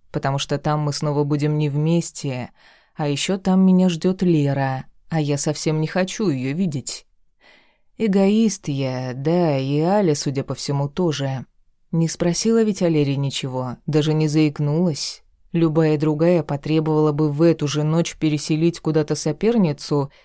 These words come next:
или взяла бы обещание к ней не прикасаться. Я и так не собираюсь, но всё же. По пути к лагерю молчим. Я вообще не силён в разговорах. У меня и отношения были давно.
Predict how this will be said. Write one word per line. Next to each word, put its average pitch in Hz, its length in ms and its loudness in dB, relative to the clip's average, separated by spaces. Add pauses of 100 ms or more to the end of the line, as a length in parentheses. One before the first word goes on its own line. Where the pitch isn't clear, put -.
(120)
или 254 220 0
взяла 175 400 2
бы 202 120 0
обещание 185 640 2
к 190 100 -6
ней 165 180 2
не 180 100 4
прикасаться. 160 1000 -4 (320)
Я 160 340 0
и 165 80 2
так 185 240 -2
не 143 140 -2
собираюсь, 135 600 -4
но 143 140 -2
всё 196 240 -2
же. 139 300 -6 (720)
По 151 100 -4
пути 160 280 -4
к 190 100 -4
лагерю 175 380 2
молчим. 165 800 -4 (300)
Я 160 220 -2
вообще 160 360 0
не 180 140 2
силён 214 460 0
в 160 60 0
разговорах. 135 840 -4 (200)
У 170 80 0
меня 165 300 4
и 165 80 4
отношения 170 640 2
были 139 240 -2
давно. 135 480 -4